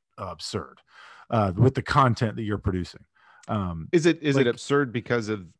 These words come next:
Speaker 2: is it absurd because of the script, or, I mean, sixty million dollars for, like, a,
Speaker 1: It's
Speaker 2: a
Speaker 1: the content.
Speaker 2: spooky movie
Speaker 1: It
Speaker 2: in, in space?
Speaker 1: Uh, not a spooky movie. A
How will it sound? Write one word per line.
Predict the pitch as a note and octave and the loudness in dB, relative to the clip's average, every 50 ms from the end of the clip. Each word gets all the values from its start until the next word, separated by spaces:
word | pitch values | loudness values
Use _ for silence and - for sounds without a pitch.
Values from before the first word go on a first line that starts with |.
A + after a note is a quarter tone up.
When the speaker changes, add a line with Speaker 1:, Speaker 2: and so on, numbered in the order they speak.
| _ _ | _ _
Speaker 2:
is | - - B2 - A#2+ G2+ | -12 -8 -8 -4 -2 0
it | A#2 A2 | 0 0
absurd | G#2+ - - - A#2 A2+ G2+ F2 | -2 -2 -2 -2 -2 -2 -2 -6
because | G2+ - G#2+ G2 E2+ | -6 -4 -6 -6 -6
of | E2+ | -8
the | F2 E2+ | -10 -10
script, | - - - - G#2+ A#2 A2+ - _ - - | -10 -14 -6 -2 -2 -2 -2 -4 _ -8 -6
or, | F#2+ F#2 F2+ F2 F#2 F#2+ A#2 F2 E2+ _ _ _ _ _ _ _ _ _ _ _ _ | -4 -2 -2 -4 -4 -6 -10 -12 -14 _ _ _ _ _ _ _ _ _ _ _ _
I | - B2 | -4 -2
mean, | B2 A#2 | -2 -2
sixty | - F3 E3 - D#3+ D3 | -2 -4 -4 -2 -2 -2
million | C3 B2 A#2 G#2+ | 0 -2 0 2
dollars | A2 A2 A2 G#2 F#2+ - | 2 2 2 2 0 -2
for, | - G#2 G2+ | -4 -4 0
like, | F#2+ F#2 F#2 E2+ G2 | 0 0 0 0 -2
a, | F#2 F2 E2+ F2 E2+ E2 - | -2 -2 -2 -4 -4 -4 -2
Speaker 1:
It's | A#3 F#2+ F2 F2 E2+ E2+ F2 | -2 0 0 -2 -4 -6 -8
Speaker 2:
a | |
Speaker 1:
the | E2+ - G3+ | -10 -10 -2
content. | - A3 A#3 G3+ E3+ C3 - D#3+ A2+ | 4 6 6 6 6 6 4 2 2
Speaker 2:
spooky | A#2 B2+ | 2 0
movie | A2+ G#2+ G#2 G2 G2+ F#2+ | -2 -2 -2 -2 -2 -2
Speaker 1:
It | F#2 F2+ | -2 -2
Speaker 2:
in, | G2 F2+ E2+ E2+ F2 - _ _ | -4 -4 -6 -10 -12 -16 _ _
in | - F#2+ F2 | -10 -10 -10
space? | - - - A2 F#2+ E2 D#2+ E2 - - - _ _ _ _ _ _ _ _ _ _ _ _ _ | -10 -6 -4 -4 -2 -4 -6 -10 -14 -20 -20 _ _ _ _ _ _ _ _ _ _ _ _ _
Speaker 1:
Uh, | - A3 | 0 2
not | A#3+ C4 C4 C4 B3+ | 4 6 6 6 4
a | F3+ | 2
spooky | - - F#3 F#3 D3 - C3+ | 2 2 2 2 2 2 -2
movie. | A2+ G2+ F#2+ F2+ - - _ _ _ _ _ _ - | -2 -2 -4 -8 -12 -18 _ _ _ _ _ _ 2
A | E3+ E3 D#3+ D#3 D3 C#3+ C#3 C3+ | 2 4 6 6 4 4 2 0